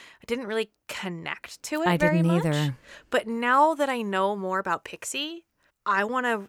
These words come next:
Speaker 1: pull that deck out again.
Speaker 2: So we talked in the last episode about how books with intentions, y-, you know, the Gramercy and the hidden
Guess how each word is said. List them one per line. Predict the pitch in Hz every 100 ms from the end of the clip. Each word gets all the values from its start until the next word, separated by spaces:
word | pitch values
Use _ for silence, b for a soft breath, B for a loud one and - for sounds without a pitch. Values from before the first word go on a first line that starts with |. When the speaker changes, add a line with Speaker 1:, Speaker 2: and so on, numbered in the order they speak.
| _
Speaker 1:
pull | - 226 214
that | -
deck | 170 160
out | 160
again. | 151 - - - B B B B -
Speaker 2:
So | 294
we | 302 311
talked | 294 339 -
in | 381
the | 214
last | 151 139 156 170 -
episode | 156 170 - 185 190
about | 156 139 -
how | 147 143
books | 139 135 143 165 - - -
with | 160 156
intentions, | 147 139 - 143 143 185 180 190 196 - b b b b b b -
y-, | 180
you | 180
know, | 165 151
the | 147
Gramercy | 135 151 156 160 - 170 165 160
and | 156 151
the | 147
hidden | 135 - 165 170 170 170 -